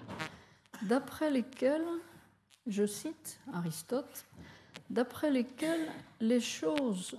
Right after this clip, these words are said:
sont en flux perpétuel et ne sauraient donc être objet de science. »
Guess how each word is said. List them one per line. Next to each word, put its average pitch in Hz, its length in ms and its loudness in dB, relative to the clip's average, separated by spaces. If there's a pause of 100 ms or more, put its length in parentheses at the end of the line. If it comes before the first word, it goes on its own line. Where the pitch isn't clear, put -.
(120)
sont 269 460 2 (380)
en 208 180 2
flux 294 500 0 (160)
perpétuel 254 1000 -2 (500)
et 220 120 4
ne 240 160 6
sauraient 247 460 0
donc 277 340 4 (220)
être 277 400 2
objet 214 440 2
de 185 140 0
science. » - 840 -6